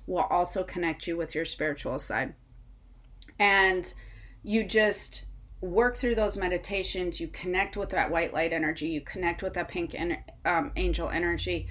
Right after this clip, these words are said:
you make focused time to do this each day. The other thing is connecting with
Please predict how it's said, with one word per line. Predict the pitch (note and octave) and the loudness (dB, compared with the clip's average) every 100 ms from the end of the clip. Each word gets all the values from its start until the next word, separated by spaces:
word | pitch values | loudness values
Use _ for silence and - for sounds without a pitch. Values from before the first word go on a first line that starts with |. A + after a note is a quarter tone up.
| - - - | -8 -8 -8
you | F#3 F#3 | -2 0
make | F3 F#3+ A3+ - - - - | 4 4 2 -2 -16 -16 -4
focused | - A3+ G#3+ A#3 G#3+ - | 4 4 6 0 0 -4
time | - G3+ F#3+ F#3 | 2 4 4 2
to | - | -2
do | F#3 F#3 | 0 0
this | E3+ D#3+ - | 0 -2 -2
each | F3 E3 - | -2 -2 0
day. | D#3 D#2+ - - - - - | 2 0 -2 -12 -16 -16 -4
The | G#3+ G#3+ | 0 4
other | - A#3 D4 D4 | 8 10 10 8
thing | - - A3+ A3 A3 G#3+ - - | 6 4 4 6 4 2 -4 2
is | G3+ G3+ G3 G3 G3 F#3+ - - - - - - | 6 6 6 6 4 2 -2 -4 -8 -18 -20 -8
connecting | - G#3+ G#3 G3+ G3+ - G#3 G#3 G3 - | 2 4 6 4 2 2 2 2 -2 -4
with | F#3+ F#3 F#3 F3 | 2 4 4 2